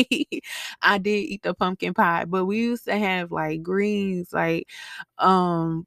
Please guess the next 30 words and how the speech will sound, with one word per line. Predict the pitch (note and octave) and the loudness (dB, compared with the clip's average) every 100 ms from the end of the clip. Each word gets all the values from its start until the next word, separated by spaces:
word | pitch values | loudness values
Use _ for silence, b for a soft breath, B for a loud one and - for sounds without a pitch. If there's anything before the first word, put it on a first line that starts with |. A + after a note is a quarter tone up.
| _ | _
we | F#3 A#3 | 4 4
had, | A#3+ A3 F#3 E3+ E3 - _ | 6 4 6 6 4 -2 _
of | F#3+ | -2
course, | - G3+ G3 F#3+ | 2 4 4 2
like | F3 E3 | 0 2
I | E3+ | 0
said, | - E3+ E3 | 4 4 6
mac | E3+ E3+ | 2 2
and | E3 E3+ | 0 -2
cheese, | - G3+ F#3+ E3+ E3 E3 D#3+ | 2 2 4 2 0 -2 2
yams, | E3+ F#3+ G3 F#3 F3 E3+ E3+ | 6 8 8 6 4 4 6
like, | D#3 E3 | 6 6
the | F3 | 8
whole | G3+ F#3 | 8 8
nine. | E3+ E3+ F3 F3+ F#3 B B | 4 4 4 2 -2 B B
And | E3+ F3 | 2 6
then | G3 G3 G3 | 8 8 6
she, | - G#3 G#3 | 4 2 4
I | F#3 | 4
remember | G3+ G3+ F#3 | 4 2 2
one | F3 F3 F#3 | 2 2 2
year, | F3 E3+ E3+ | 2 0 2
like, | E3 | 0
she | E3+ G3+ | 0 2
made | F#3 E3 E3+ | 2 2 2
chitlins, | - F#3+ F#3 F#3+ F#3 - | 2 2 4 4 2 0
and | E3+ E3+ | -2 4
I | F#3+ | 4
was | G3+ F#3+ | 6 2
like, | F3 E3 D#3+ | 2 4 2